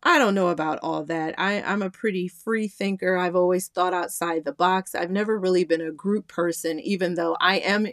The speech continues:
affiliated with groups. I've kinda always just kind of done my own thing. But I have to tell you, I think that when you take pictures in a group and people see you out with certain people,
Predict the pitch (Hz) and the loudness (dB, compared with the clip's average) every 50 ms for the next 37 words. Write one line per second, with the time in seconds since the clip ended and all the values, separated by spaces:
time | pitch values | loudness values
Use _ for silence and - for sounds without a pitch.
0 | - - 202 - - 226 202 185 185 180 175 175 170 - - - 160 170 170 175 | -6 -8 -8 -2 0 2 4 4 4 4 4 4 2 0 -2 -2 -2 -4 -4 -4
1 | 175 175 185 208 196 170 - - - - - 170 - - 208 196 185 175 - - | -6 -2 0 0 0 0 -2 -4 -6 -6 -6 -6 -6 -4 -4 -2 -2 -2 -2 -2
2 | 175 175 175 170 160 - - - - - - 196 185 175 170 165 160 160 - _ | -2 0 0 -2 -4 -6 -10 -14 -16 -12 -8 -6 -6 -4 -2 -4 -4 -6 -8 _
3 | - _ _ _ _ - - 208 202 190 185 175 170 170 175 180 170 170 - - | -20 _ _ _ _ -2 2 2 4 4 2 2 0 0 0 0 -2 -2 0 0
4 | 190 175 139 156 - _ _ _ _ _ _ 190 208 208 202 190 233 233 240 - | 0 0 0 -4 -8 _ _ _ _ _ _ 4 4 4 6 6 2 2 0 0
5 | - 175 - - - - 226 226 240 240 208 165 151 135 139 165 - - _ _ | -6 -8 -6 -6 -6 -2 2 2 2 2 2 2 0 -2 -2 -4 -10 -18 _ _
6 | _ _ _ _ - 185 208 214 196 - _ 233 226 220 220 208 - - 180 190 | _ _ _ _ 0 2 2 2 0 -2 _ 0 2 2 0 -2 -6 -6 0 2
7 | 190 185 180 175 175 175 170 - - _ _ _ _ _ _ _ - 202 196 196 | 2 4 4 2 0 0 -2 -4 -8 _ _ _ _ _ _ _ 0 2 4 4
8 | 190 190 175 - - - 240 233 226 - _ - - 254 226 196 - - 208 190 | 4 2 0 -2 -2 0 2 2 2 0 _ -2 0 0 0 0 -2 0 2 2
9 | 185 185 185 175 - - - 196 185 170 165 156 - - 170 175 190 185 170 160 | 4 4 2 0 -2 -4 -2 -2 -2 0 -2 -4 -6 -6 0 2 4 6 4 4
10 | 165 _ _ - - - - 180 180 175 - - 240 196 202 190 190 - - - | 2 _ _ -20 -20 -8 -4 -4 -4 -4 0 -2 -2 0 2 0 -2 0 -2 -2
11 | 233 208 202 208 202 196 190 180 175 - - 175 175 - - - - 202 - - | 0 0 0 2 2 4 4 4 4 4 2 -2 -2 -4 -4 -4 -2 -2 -2 -2
12 | - 190 185 - - - 233 220 196 - - - - - | -4 -6 -6 -6 -6 -4 -2 -2 -2 -4 -4 -6 -6 -6